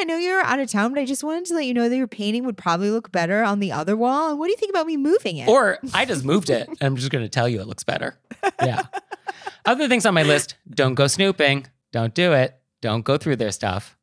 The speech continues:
Speaker 1: Yeah. I mean, I never have, I actually don't have interest. It makes me feel bad.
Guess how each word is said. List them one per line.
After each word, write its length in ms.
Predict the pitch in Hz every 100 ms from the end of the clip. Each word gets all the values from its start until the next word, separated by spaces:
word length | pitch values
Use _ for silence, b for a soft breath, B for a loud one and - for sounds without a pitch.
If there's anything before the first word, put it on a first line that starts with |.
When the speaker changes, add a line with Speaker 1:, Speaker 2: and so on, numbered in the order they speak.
| -
Speaker 1:
Yeah. 240 | 170 117 -
I 160 | - 196
mean, 160 | 190
I 260 | 135 226 254
never 460 | 214 202 202 202 196
have, 160 | 185 -
I 140 | 226
actually 240 | 240 208 208
don't 140 | 190
have 120 | 180
interest. 520 | - 180 170 151 143
It 40 | 160
makes 220 | 170 -
me 80 | 170
feel 200 | 170 156
bad. 360 | 127 98 117